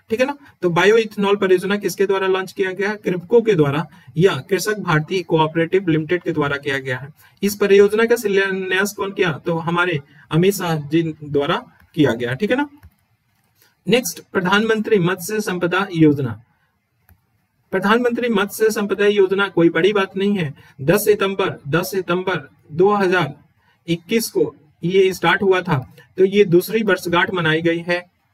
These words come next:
प्रधानमंत्री मत्स्य संपदा योजना का, बस ये ध्यान रखना है। और उन्नीस से बीस से लेके इक्कीस बाईस तक चौदह दशमलव तीन परसेंट की वृद्धि किया गया है मत्स्य पालन में। तो ये प्रधानमंत्री मत्स्य संपदा योजना में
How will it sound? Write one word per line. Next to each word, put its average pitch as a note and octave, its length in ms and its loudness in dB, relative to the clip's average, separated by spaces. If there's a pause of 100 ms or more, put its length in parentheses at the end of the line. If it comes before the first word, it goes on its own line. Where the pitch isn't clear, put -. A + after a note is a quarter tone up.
(140)
प्रधानमंत्री D#3+ 680 -2
मत्स्य F3 380 -6
संपदा D#3 400 -4
योजना D3 420 -4
का, B2+ 200 -10 (240)
बस A3 180 0
ये G3+ 160 2
ध्यान F3+ 220 0
रखना F#3+ 220 0
है। E3+ 260 -2 (260)
और F3 160 0
उन्नीस G#3 380 2
से A#3 100 0
बीस G3+ 300 0
से G3 100 -4
लेके F#3 280 2
इक्कीस E3+ 420 -2
बाईस F3+ 260 0
तक D#3 180 -4 (600)
चौदह G3 320 4
दशमलव F3+ 880 -2 (260)
तीन A3+ 180 2
परसेंट F#3+ 360 -2
की - 80 -2
वृद्धि E3 340 2
किया F3 240 2
गया E3+ 180 -2
है F#3+ 160 -2
मत्स्य F3+ 460 -2
पालन D3+ 380 0
में। A#2+ 180 -8 (320)
तो G3+ 220 0
ये A3 260 6 (460)
प्रधानमंत्री A3 560 0
मत्स्य F#3 340 -2
संपदा F#3+ 600 -2
योजना F3 380 2
में D#3 200 -4